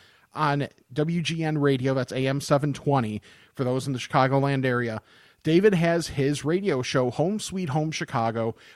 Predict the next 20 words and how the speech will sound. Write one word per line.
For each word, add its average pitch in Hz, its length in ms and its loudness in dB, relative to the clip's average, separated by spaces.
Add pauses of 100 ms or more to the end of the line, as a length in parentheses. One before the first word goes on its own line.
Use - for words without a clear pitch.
where - 120 -10
he 120 140 -8
gives 143 260 -2
advice, 139 580 2 (420)
he 120 160 -12
takes - 360 -10
calls, 135 800 0 (420)
like, 120 160 -2
he, 190 240 2
he 202 180 0
gets, 208 260 0
he - 340 -8 (200)
answers 220 360 -2
questions, 202 640 0 (280)
he 117 200 -8 (160)
gives 196 320 4
advice, 143 560 4 (180)
he 120 160 -6
has 160 440 2
guests, 131 580 0